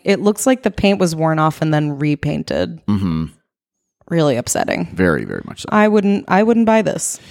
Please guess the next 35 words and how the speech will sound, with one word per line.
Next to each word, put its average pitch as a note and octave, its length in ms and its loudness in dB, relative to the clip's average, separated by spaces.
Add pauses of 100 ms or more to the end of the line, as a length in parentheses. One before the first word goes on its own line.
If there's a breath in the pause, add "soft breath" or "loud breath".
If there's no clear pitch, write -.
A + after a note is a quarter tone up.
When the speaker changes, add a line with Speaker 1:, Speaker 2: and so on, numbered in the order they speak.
(440 loud breath)
Speaker 2:
Yeah, G3+ 220 0
I, C#3 360 -4
it, G3+ 220 -4
it G#3+ 120 0
would F#3+ 160 2
not, B3+ 240 2
it E3 60 2
would G3+ 100 2
not A#3 100 2
occur E3 340 0
to D3 80 4
me B2+ 200 2
to B2 160 -2
see B2+ 300 -2
that A2+ 180 4
and A2 80 -2
be G#2+ 100 2
like, G2 400 0
"I B2 80 -6
want F#3+ 280 -2
that A#2 200 0
somewhere." F#2 480 -2
It F3 140 -2
also C4+ 240 0
looks D4+ 160 -2
like G#3 100 0
it's F#3 120 -4
in E3 80 2
a C3+ 40 2
box. C3 840 -8 (1500)
Speaker 1:
It's G#3+ 200 0
on A3+ 200 2
a G#3+ 60 2
coffee E3+ 340 0
table. D#3 180 -6